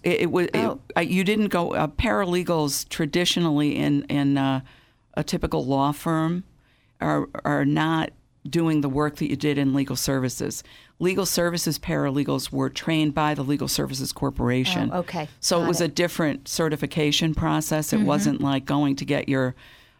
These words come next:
Speaker 1: uh, paralegal cert-, certificate today,
Speaker 2: Okay.
Speaker 1: where you would be an assistant to an attorney. This
Speaker 2: Yes.
Speaker 1: was, we, we had our own caseloads. We did administrative work,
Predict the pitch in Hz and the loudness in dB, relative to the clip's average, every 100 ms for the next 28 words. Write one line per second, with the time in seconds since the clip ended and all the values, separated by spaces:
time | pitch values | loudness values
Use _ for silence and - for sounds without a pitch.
0 | - 135 123 - - 156 147 143 135 - | -4 -2 -4 -2 -2 0 0 -2 -4 -4
1 | 147 139 - - 147 151 147 - - - | -6 -6 -8 -6 -4 -2 -4 -4 -8 -10
2 | - 151 139 123 185 - 170 - - 165 | -4 0 0 0 -2 -4 -10 -14 -4 0
3 | 170 160 143 160 147 131 - 160 - 147 | 2 2 2 0 0 2 2 0 0 -2
4 | - - 135 131 - 156 147 127 - 143 | 0 0 0 0 -2 0 2 0 0 0
5 | 180 - 165 143 135 147 147 208 220 - | 0 2 2 2 0 -4 -2 -2 -2 -2
6 | 190 208 160 151 143 - 160 160 131 117 | 0 2 2 2 0 0 -2 0 -2 -2
7 | 120 - - - - - - 160 196 175 | -2 -6 -12 -18 -20 -12 -4 0 0 0
8 | 147 131 156 156 160 - 151 147 135 123 | 0 0 0 2 0 -2 -2 0 -2 -4
9 | 117 117 - | -6 -6 -8